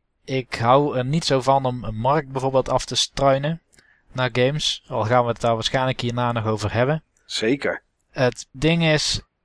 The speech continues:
Speaker 1: ik ben vaak op zoek naar hele specifieke games. En op dat moment hoef ik ook alleen maar die games en geen andere. En ook zeker geen dubbele games bijvoorbeeld. En op een markt, daar loop je toch vaak tegen van die lotjes aan.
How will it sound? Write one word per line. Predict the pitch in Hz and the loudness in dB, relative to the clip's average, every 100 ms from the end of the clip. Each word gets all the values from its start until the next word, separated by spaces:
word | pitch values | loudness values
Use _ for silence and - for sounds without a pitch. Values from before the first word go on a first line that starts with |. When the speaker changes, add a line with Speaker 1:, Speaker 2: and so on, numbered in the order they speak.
| _ | _
Speaker 1:
ik | - 135 | -6 -2
ben | 139 143 135 | 0 0 4
vaak | 139 131 | 4 4
op | 120 - | 2 -2
zoek | 190 147 | -2 0
naar | 120 | 2
hele | 123 165 | 4 4
specifieke | 151 - 143 - - 131 113 120 | 2 2 0 0 -4 -6 0 2
games. | 165 160 | 2 -2
En | 123 | -2
op | 120 | 2
dat | 143 | 2
moment | 143 143 147 135 | 4 0 0 0
hoef | 139 | -2
ik | - | 0
ook | 123 120 | 0 0
alleen | 113 110 147 | -2 2 2
maar | 147 123 | 2 0
die | 120 147 117 | 0 -2 0
games | 92 90 - - | -2 -2 -6 -6
en | - 113 110 | -6 -6 -2
geen | 139 143 120 | 0 0 0
andere. | 117 104 92 - _ - - _ | -2 -2 -6 -10 _ -20 -20 _
En | 113 113 | -6 -4
ook | 113 | 0
zeker | 143 143 131 | 2 2 0
geen | 110 104 | -2 -2
dubbele | 107 139 135 107 | 2 2 2 -2
games | 95 92 92 | -2 -4 -6
bijvoorbeeld. | - 92 90 90 90 - - _ - _ | -12 -8 -6 -4 -6 -8 -16 _ -20 _
En | 120 113 | -4 -2
op | 123 120 | -2 0
een | 120 | -2
markt, | 117 147 170 160 - - | 2 2 2 0 -6 -10
daar | - 131 127 | -4 0 4
loop | 143 143 | 4 2
je | 127 | 0
toch | - 156 - | 2 0 0
vaak | 151 139 139 - | 4 6 6 2
tegen | 135 123 120 | -2 0 -2
van | 127 | -4
die | 113 113 | -2 2
lotjes | 135 135 95 - | 2 2 -2 -4
aan. | 107 101 101 | -2 -2 -4